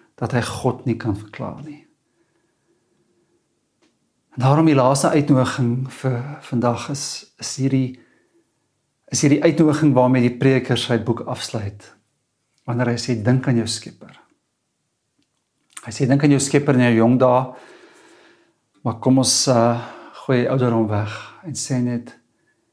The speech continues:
dink aan jou Skepper." Hou aan worstel met God. Dis die enigste hoop in baie van die klagpsalms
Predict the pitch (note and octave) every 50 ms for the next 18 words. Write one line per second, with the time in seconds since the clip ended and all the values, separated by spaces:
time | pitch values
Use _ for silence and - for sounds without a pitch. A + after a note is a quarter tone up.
0 | _ _ _ _ _ _ - - C3+ B2+ C3 B2 - - - - - - - A#2+
1 | A2+ G#2+ G#2 G#2 - - - - - - - - - - - - - _ _ _
2 | _ _ _ _ _ _ _ _ _ _ _ _ _ _ _ _ _ _ _ _
3 | _ _ _ _ _ _ _ _ _ _ _ _ _ _ _ _ _ _ _ _
4 | - C#3 C#3 D#3+ - E3 F3 F3 D3 - - G#2+ G#2 G#2+ G#2+ - - - A#2 G#2+
5 | G2+ G2 G#2 G#2 - _ _ _ _ _ _ _ _ _ _ _ _ _ _ _
6 | - A#2+ A2 G#2 - - - - - - - _ _ - - - _ _ _ _
7 | _ _ _ _ _ _ _ _ _ _ _ _ _ _ _ _ _ _ _ _
8 | _ _ _ _ _ _ _ _ _ _ _ _ _ _ _ _ _ _ _ -
9 | - - F3+ F#3 F3+ - F3+ D#3+ C#3+ D#3+ D#3+ D#3 D#3 C#3+ B2 C3 C3+ C#3+ D3 C#3+
10 | C#3+ D3+ C3+ B2+ A#2+ - - - _ _ - - D3 C#3 C#3 - - - C3 -
11 | - - C3+ A#2+ B2 A#2+ A#2 A2+ -